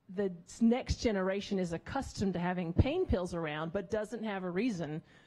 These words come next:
or doesn't have an opportunity to get up and go to work in the morning anymore. So from the generation of the parents who had good jobs but always had to take pain pills, now the children don't have good jobs but still take pain pills.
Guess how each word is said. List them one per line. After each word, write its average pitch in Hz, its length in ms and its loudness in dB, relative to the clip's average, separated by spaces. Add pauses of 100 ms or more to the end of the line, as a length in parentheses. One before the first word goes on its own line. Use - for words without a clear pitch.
(140)
or 190 120 2
doesn't 180 240 -6
have 175 160 -4
an 165 80 0
opportunity 175 720 2
to 175 100 -2
get 180 160 0
up 170 140 -4
and 156 80 -14
go 165 120 -2
to 165 80 -6
work 196 260 -4
in - 60 -18
the 175 60 -8
morning 160 340 -6
anymore. - 380 -8 (340)
So 185 180 0
from 190 280 -4
the 180 100 -4
generation 196 920 -2 (400)
of 156 400 -2 (360)
the 170 80 -8
parents 247 580 2
who 185 180 4
had 175 280 -2
good 180 160 -2
jobs 185 420 -4
but 180 140 -2
always 175 260 -2
had 170 140 -4
to 233 60 -14
take 160 280 -6
pain 269 220 4
pills, 170 420 -2 (340)
now 185 300 0
the 170 120 -8
children 196 680 -2 (680)
don't 294 220 0
have 214 220 -2
good 185 160 0
jobs 170 460 -4
but 180 140 -4
still 190 240 -2
take 175 260 -4
pain 226 220 4
pills. 165 340 -4